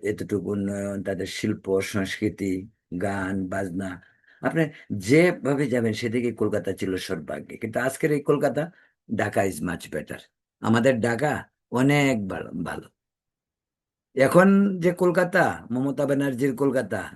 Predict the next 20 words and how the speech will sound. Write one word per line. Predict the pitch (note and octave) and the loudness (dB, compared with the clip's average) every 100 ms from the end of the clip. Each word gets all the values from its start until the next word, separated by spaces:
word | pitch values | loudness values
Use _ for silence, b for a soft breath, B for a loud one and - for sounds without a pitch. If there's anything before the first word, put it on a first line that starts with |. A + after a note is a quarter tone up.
| - | -4
তার | A#2+ A#2 | -2 0
চেয়ে | C3+ C3+ C3 - | 0 4 2 0
আমাদের | G#2+ A2+ A2+ A#2 B2 A2+ - | -2 -2 0 0 2 0 -4
ইউনূসের | - A#2 A2 A#2 - A#2+ F#2+ | -2 0 2 0 0 0 0
ঢাকা | F#2 F2 F2 D2 - _ _ _ _ _ | -6 -8 -8 -10 -14 _ _ _ _ _
much | G#2 G#2+ - | -8 -6 -8
better। | - F2+ - - - _ _ _ _ _ _ _ _ _ _ _ _ _ _ _ B B B | -10 -10 -10 -16 -20 _ _ _ _ _ _ _ _ _ _ _ _ _ _ _ B B B
আমি, | C#3+ D#3+ E3 E3 | 2 4 4 4
এম, | D3+ C#3 B2 A#2 B B | 4 4 4 0 B B
কম্পেয়ারটা | - D3 F3 F3 G3 | 4 6 6 4 4
এই | C#3 | 2
কারণেই | A2+ D#3 F#3+ G3+ | 2 0 2 0
করলাম | - B2 C3 D#3+ | 0 2 2 0
যে, | F#3 D#3 | -2 -2
বা, | B2 A2+ G2 | -2 -4 -2
আপনি, | B2 B2+ C#3 A#2 | -2 -2 -2 -2
বা, | B2+ | -4
বা, | A#2+ A#2+ | -4 -6
যদি | A#2+ D3+ D#3 D3+ C3 C#3 | -4 2 2 2 0 -2
দেখেন, | B2+ C3+ | -2 0